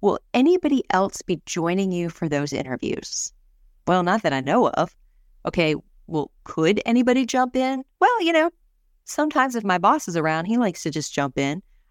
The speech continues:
Oh, okay. Well, what's that like? How much heads up do you get? Or does he just pop in? What's he looking to accomplish?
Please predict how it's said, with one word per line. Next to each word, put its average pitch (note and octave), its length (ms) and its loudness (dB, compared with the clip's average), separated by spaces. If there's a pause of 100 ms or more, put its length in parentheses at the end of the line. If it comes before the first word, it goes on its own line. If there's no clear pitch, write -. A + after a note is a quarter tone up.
(220)
Oh, - 240 -2
okay. G#3 340 -2
Well, A#3+ 180 2
what's G3 180 -4
that C4+ 200 -2
like? C#3+ 280 -4
How D3+ 100 -2
much F#3+ 380 -2
heads G3+ 300 -2
up A3 160 -2
do D3+ 100 -2
you C#3+ 160 0
get? C3+ 200 0
Or C#3+ 80 -4
does D3+ 200 -4
he F3 100 0
just F#3 220 -4
pop G3+ 280 0
in? F#3 260 0
What's D3+ 220 -4
he A#3 120 -2
looking F#3 280 -2
to D3+ 120 -2
accomplish? - 640 -4